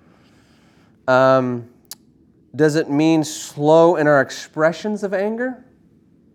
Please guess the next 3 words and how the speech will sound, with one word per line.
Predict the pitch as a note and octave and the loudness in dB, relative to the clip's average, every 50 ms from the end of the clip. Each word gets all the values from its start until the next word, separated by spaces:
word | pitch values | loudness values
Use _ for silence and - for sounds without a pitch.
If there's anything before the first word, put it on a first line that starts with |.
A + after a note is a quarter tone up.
| _ _ _ _ _ - | _ _ _ _ _ -8
Well, | C3 C#3+ D#3+ F#3 G#3 G#3+ A3 A3 - - - _ _ - - - _ _ _ _ _ _ - - _ _ _ _ _ _ _ _ _ _ _ _ _ _ _ _ _ _ _ _ _ _ _ _ _ _ _ _ _ _ _ _ _ _ _ _ _ _ _ _ _ _ _ - | -4 -2 -2 0 0 0 0 -2 -4 -8 -16 _ _ -20 -20 -20 _ _ _ _ _ _ -20 -20 _ _ _ _ _ _ _ _ _ _ _ _ _ _ _ _ _ _ _ _ _ _ _ _ _ _ _ _ _ _ _ _ _ _ _ _ _ _ _ _ _ _ _ -12
can | - F3+ F3+ F3 | -8 -6 -4 -2
you, | E3+ F3 - - | -2 -4 -6 -10